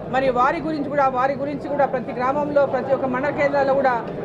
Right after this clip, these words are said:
అందరికీ అవగాహన కల్పించే విధంగా అనేక విషయాలను మన దృష్టికి తీసుకెళ్లేటటువంటి విధంగా కూడా ఈ కార్యక్రమాలు కొనసాగుతాయి. మరి ఈరోజు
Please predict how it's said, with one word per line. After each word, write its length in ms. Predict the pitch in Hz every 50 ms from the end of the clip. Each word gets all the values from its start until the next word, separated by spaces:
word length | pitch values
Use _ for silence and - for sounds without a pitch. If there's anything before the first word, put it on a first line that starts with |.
| - - - - -
అందరికీ 340 | 233 262 285 330 320 269 -
అవగాహన 380 | 311 240 262 285 294 320 330 311
కల్పించే 480 | 294 294 277 269 - 262 - - 277
విధంగా 260 | 254 269 269 262 247 220
అనేక 360 | 233 294 339 370 370 381 359
విషయాలను 400 | 320 285 - 320 302 311 302 294
మన 80 | 277
దృష్టికి 320 | 262 226 254 - - 320 277
తీసుకెళ్లేటటువంటి 500 | 285 - - - 262 262 262 262 247 269
విధంగా 220 | 247 240 254 262
కూడా 140 | 254 277 277
ఈ 40 | 254
కార్యక్రమాలు 540 | - 247 240 247 233 247 247 254 240 226 220
కొనసాగుతాయి. 580 | 233 240 233 - 269 262 254 - 302 302 403 - - - - - - - - - - - -
మరి 140 | 254 254 254 254
ఈరోజు 460 | 262 269 285 302 294 302 302 285 262